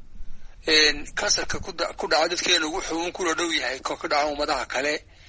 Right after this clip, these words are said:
oo tusaale ahaan ragga oo kale wuxuu kaga badan yahay, een, matalan, ka-,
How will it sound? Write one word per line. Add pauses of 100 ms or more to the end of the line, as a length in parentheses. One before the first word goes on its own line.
(400)
oo
tusaale
ahaan
ragga
oo
kale (760)
wuxuu
kaga
badan
yahay, (240)
een, (160)
matalan, (680)
ka-,